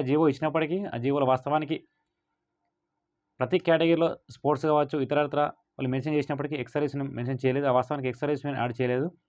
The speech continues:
జనరల్ ర్యాంక్‌లో కొంతమంది తొలగించారు, కొన్ని జిల్లాలు తొలగించలేదు. ఎవరంటే ఇతర రాష్ట్రాల వారిని కావచ్చు, అంటే మన తెలంగాణ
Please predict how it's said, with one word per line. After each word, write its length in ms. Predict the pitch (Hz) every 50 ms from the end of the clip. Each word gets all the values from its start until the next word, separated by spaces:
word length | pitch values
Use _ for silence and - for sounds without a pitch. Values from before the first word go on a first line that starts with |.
| _ _ _ _ _ _ _ _ -
జనరల్ 320 | 110 113 123 131 139 147 160
ర్యాంక్‌లో 220 | 156 147 160 165
కొంతమంది 380 | 160 156 135 139 139 139 139 135
తొలగించారు, 500 | 131 123 131 135 135 123 139 131 139 180 202 -
కొన్ని 180 | - - 131 120
జిల్లాలు 220 | 127 131 135 139
తొలగించలేదు. 520 | 135 127 123 127 131 120 113 123 127 127 135
ఎవరంటే 360 | 135 131 131 135 135 131 160 175 175 _ _ -
ఇతర 160 | 120 117 131
రాష్ట్రాల 280 | 127 131 123 - 135 123
వారిని 220 | 127 127 123 123 123
కావచ్చు, 260 | 123 123 117 - 180 180 _ _ _ _ _ _ _ _ _ _ _ -
అంటే 100 | 123 127 135
మన 160 | 120 123 131 135
తెలంగాణ 600 | 135 143 139 139 143 147 147 147 147 147 147